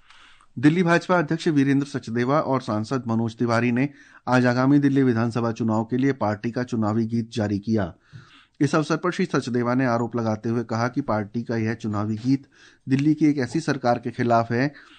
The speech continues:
जो दिल्ली में झूठ, भ्रम और नकारात्मक राजनीति करती है। वहीं श्री तिवारी ने इस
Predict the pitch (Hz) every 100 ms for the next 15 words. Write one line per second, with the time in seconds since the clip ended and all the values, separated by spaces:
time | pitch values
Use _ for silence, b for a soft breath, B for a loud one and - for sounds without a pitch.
0 | B - 135 131 127 131 143 131 113 139
1 | 151 156 b b _ 113 139 147 147 127
2 | 120 123 120 117 117 151 135 117 113 113
3 | 107 117 113 98 110 113 101 b b b
4 | b - 120 151 151 160 147 127 120 127
5 | 143 - 127